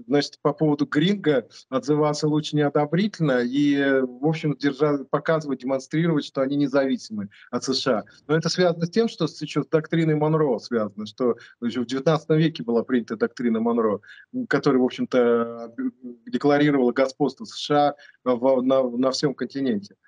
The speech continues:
Э, значит, э, и, собственно, э, в латинскоамериканские страны многие, э, народы, они, как бы, имеют такую антиамериканскую, подсознательные, да, такие по Юнгу комплексы, да, коллективное бессознательное. Латиноамериканцы не любят,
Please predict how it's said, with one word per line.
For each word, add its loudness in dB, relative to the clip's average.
Э, 0
значит, 0
э, 4
и, 4
собственно, 0
э, 4
в -8
латинскоамериканские -2
страны 0
многие, 2
э, -6
народы, 0
они, 2
как -6
бы, 0
имеют 4
такую 2
антиамериканскую, 0
подсознательные, -2
да, 0
такие -2
по 2
Юнгу -2
комплексы, -4
да, -2
коллективное -2
бессознательное. -4
Латиноамериканцы -2
не 2
любят, 0